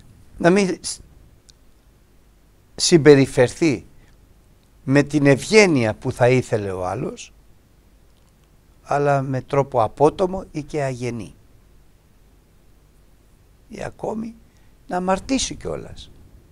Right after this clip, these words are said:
να του πει ψέματα. Δεν θα αναφερθούμε τώρα, και δεν είναι αυτός ο σκοπός της εκπομπής, να δούμε πώς μπορεί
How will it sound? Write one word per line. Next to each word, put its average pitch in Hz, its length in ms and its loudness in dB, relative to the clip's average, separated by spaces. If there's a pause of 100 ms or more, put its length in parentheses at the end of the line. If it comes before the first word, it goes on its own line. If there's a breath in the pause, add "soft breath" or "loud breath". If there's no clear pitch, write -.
(300)
να - 80 -16
του - 100 -18
πει 113 100 -12
ψέματα. - 520 -12 (4000)
Δεν 156 120 -2
θα 143 80 -2
αναφερθούμε 120 560 -4
τώρα, 110 420 -4 (760 soft breath)
και 123 120 -4
δεν 123 140 2
είναι 117 80 -4
αυτός - 320 -8
ο 107 140 -12
σκοπός 113 440 -10
της - 80 -12
εκπομπής, 113 460 -8
να 110 140 -10
δούμε 123 180 -6 (120)
πώς 170 280 6
μπορεί 120 460 -4